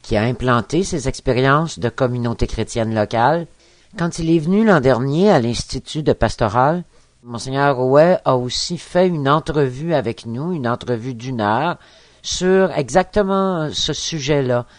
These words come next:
Et cette émission, elle est disponible sur le site internet de l'Institut. C'était bien sûr une émission de Radio Ville-Marie. Je mettrai aussi sur le site les liens vers les sites internet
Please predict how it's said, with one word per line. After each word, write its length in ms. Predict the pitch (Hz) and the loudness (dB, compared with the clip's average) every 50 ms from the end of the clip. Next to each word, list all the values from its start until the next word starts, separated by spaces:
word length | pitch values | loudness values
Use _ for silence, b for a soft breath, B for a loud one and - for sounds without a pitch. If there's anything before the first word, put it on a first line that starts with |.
| b b b b b - | b b b b b -6
Et 140 | 117 123 117 | -6 -4 -2
cette 280 | - - 139 127 - | -2 -2 -2 -2 -2
émission, 580 | 147 135 135 135 - - - 147 160 170 190 190 - | -4 -4 -4 -6 -8 -8 -4 -2 0 0 0 -2 0
elle 180 | 156 147 131 | 0 0 0
est 80 | 135 135 | 0 -2
disponible 840 | 117 117 131 - - - 160 160 147 151 156 160 151 131 131 117 120 - | -4 -6 -10 -10 -4 0 0 0 0 0 -4 -4 -4 -4 -6 -6 -6 -6
sur 540 | - - - - 165 165 165 160 147 127 | -6 -4 -4 -2 0 0 0 2 0 0
le 160 | 123 123 127 113 | 0 0 -2 -2
site 320 | - - 156 143 - 139 | -4 -4 -6 -6 -4 -6
internet 640 | 127 117 - 123 107 110 117 123 135 135 - - - | -6 -2 -2 -4 -4 -2 -4 -4 -4 -4 -6 -10 -10
de 180 | 123 98 139 | -4 2 4
l'Institut. 880 | 131 127 123 123 120 113 - - - - 113 - - - 143 165 180 b b b b b b b b b b | 4 4 4 4 0 -2 -4 -6 -8 -12 -12 -10 -10 -10 -8 -8 -8 b b b b b b b b b b
C'était 420 | - - 120 110 - 127 117 113 | -8 -6 -6 -4 -2 0 0 0
bien 260 | 95 82 104 117 107 | -2 -2 -2 -2 -2
sûr 280 | 95 - - 151 165 156 | -2 -4 -2 -2 -2 -2
une 180 | 147 117 104 107 | -2 -4 -4 -4
émission 480 | 101 104 101 - - 110 123 135 139 | -6 -4 -4 -4 -4 -4 -6 -6 -6
de 280 | 123 113 135 135 135 135 113 | -2 0 0 2 2 2 2
Radio 320 | 123 113 98 123 139 139 | 2 0 0 0 -2 -2
Ville-Marie. 580 | 123 135 123 117 113 113 107 101 80 92 85 - _ b b b b b b b b b b - | 0 -2 -4 -4 -4 -4 -4 -4 -4 -6 -12 -12 _ b b b b b b b b b b -12
Je 80 | 120 131 | -6 -6
mettrai 260 | 143 131 - 147 143 | -4 -4 -2 0 0
aussi 340 | 139 143 - - 180 202 208 | 0 0 -2 -2 -2 -2 -2
sur 280 | 190 - 196 165 165 | -2 -2 -2 0 0
le 80 | 160 156 | 0 -2
site 500 | 143 - - 185 202 196 - _ - - | -2 -4 -4 -4 -6 -6 -6 _ -4 -2
les 540 | 208 202 202 202 185 151 135 135 135 127 127 | 0 0 2 0 0 0 0 0 -2 -2 -2
liens 400 | 127 135 139 147 156 170 180 180 | -2 0 2 2 2 2 0 2
vers 400 | 143 139 135 143 151 156 151 151 | 4 4 6 6 6 4 2 0
les 180 | 123 117 117 | -2 -2 -4
sites 360 | 107 - - - 208 208 - | -4 -6 -4 -4 -4 -2 -2
internet 500 | 220 196 170 - 175 156 160 160 165 160 | -2 -2 -2 -2 -4 -2 -2 -2 -4 -4